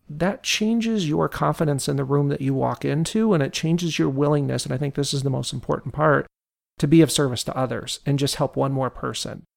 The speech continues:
And you're poised to do that. And with that comes an authentic confidence that I think carries you differently as you move,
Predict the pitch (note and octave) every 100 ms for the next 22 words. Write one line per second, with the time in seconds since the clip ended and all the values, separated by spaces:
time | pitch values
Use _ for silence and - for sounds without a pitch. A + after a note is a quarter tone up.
0 | _ - C#3+ C3 - D#3+ D#3+ D3+ - C3+
1 | C3+ B2 A#2 - - C#3+ C#3 C#3 D#3+ F3
2 | D#3+ - D3+ C#3+ C#3+ - - _ _ _
3 | C#3+ C#3+ B2 C#3+ C3+ C3 - B2+ C#3 C#3
4 | B2+ - - D#3 C3+ B2 C#3 C3+ - _
5 | _ - D3 C#3 B2 C3 B2+ A#2 D3 -
6 | D3 C3+ B2+ B2+ B2+ C3+ C3+ C3 B2+ -